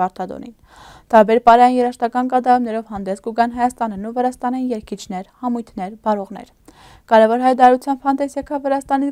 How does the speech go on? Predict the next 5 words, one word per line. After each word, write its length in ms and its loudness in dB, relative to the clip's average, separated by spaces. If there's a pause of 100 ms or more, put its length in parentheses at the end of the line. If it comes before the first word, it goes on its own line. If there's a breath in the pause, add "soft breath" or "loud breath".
գրողների 400 -6
միության 400 -10
նախագահ 480 -4
Մաղվալա 520 -2 (400)
Գոնաշվիլին, 680 -4